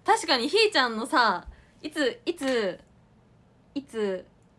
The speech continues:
激辛とか、今回のやつとか、いつ収録したんですかってコメントあるけど、ひーちゃんが髪長いこととか、かなが声がカスカスで出てないとか、なんかそういうのをショールームとかで、「あの時かな声カスカスで声出てなかったな」とか、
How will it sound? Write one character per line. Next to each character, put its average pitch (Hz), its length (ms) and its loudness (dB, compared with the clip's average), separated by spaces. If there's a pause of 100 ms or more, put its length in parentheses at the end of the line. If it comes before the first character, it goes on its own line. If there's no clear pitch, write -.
(140)
激 208 320 -12
辛 208 240 -2
と 208 120 -8
か、 180 280 -6 (560)
今 214 220 -6
回 185 180 -8
の 180 80 -10
や 180 80 -10
つ - 140 -20
と 190 80 -12
か、 - 180 -14 (220)
い 269 100 -12
つ 196 360 -4
収 208 200 -6
録 196 160 -6
し - 60 -18
た 208 100 -8
ん 196 40 -6
で 185 40 -10
す - 100 -18
か 196 120 -8
っ 185 40 -10
て 175 280 -14 (200)
コ - 80 -12
メ 196 120 -6
ン - 20 -10
ト 196 80 -6
あ 196 60 -4
る 185 80 -10
け 175 100 -12
ど、 170 300 -10 (480)
ひ 330 160 -4
ー 311 80 -4
ち - 60 -8
ゃ 202 100 -2
ん 190 40 -8
が 185 140 -4
髪 220 240 -8
長 196 220 -4
い 190 80 -6
こ 190 100 -16
と 185 140 -10
と 175 80 -14
か、 180 460 -6 (500)
か 240 160 -8
な 262 180 -2
が 254 120 -6
声 254 260 -2
が 180 100 -4
カ - 140 -18
ス - 80 -20
カ 226 100 -10
ス 220 100 -14
で 214 100 -6
出 214 120 0
て 208 140 -4
な 185 100 -6
い 175 80 -10
と 170 80 -14
か、 170 240 -10
な 170 120 -12
ん - 20 -14
か 190 100 -10
そ 226 220 -6
う - 20 -4
い 240 100 -4
う 233 60 -6
の 185 160 -6
を 185 80 -8
シ - 80 -16
ョ 208 120 -6
ー - 20 -4
ル 208 80 -4
ー 202 80 -4
ム 175 80 -12
と 165 100 -16
か 160 100 -16
で、 165 280 -12 (640)
「あ 196 40 -12
の 202 120 -6
時 214 220 -10
か 202 120 -12
な 185 260 -8
声 185 340 -4
カ - 200 -18
ス - 80 -20
カ 202 120 -14
ス 196 80 -14
で 196 80 -8
声 202 180 -6
出 190 80 -10
て 190 100 -18
な 190 120 -8
か 190 80 -10
っ 175 100 -20
た 170 60 -16
な」 170 180 -12
と - 60 -20
か、 160 260 -14